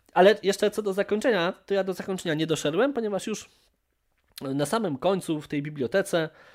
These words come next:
y, gra mi się skraszowała tak, y, na P S cztery grałem,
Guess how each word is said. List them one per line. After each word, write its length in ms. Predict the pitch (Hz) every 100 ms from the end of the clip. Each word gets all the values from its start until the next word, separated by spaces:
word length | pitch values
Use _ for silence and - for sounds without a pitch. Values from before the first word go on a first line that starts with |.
| - - - _ -
y, 320 | 147 143 143
gra 240 | 143 156 147
mi 100 | 143
się 100 | -
skraszowała 600 | - 165 - 165 151 131
tak, 500 | - 190 196 - - 151
y, 20 |
na 120 | 151 143
P 120 | 160
S 120 | 143
cztery 320 | - 127 143
grałem, 420 | 160 165 202 254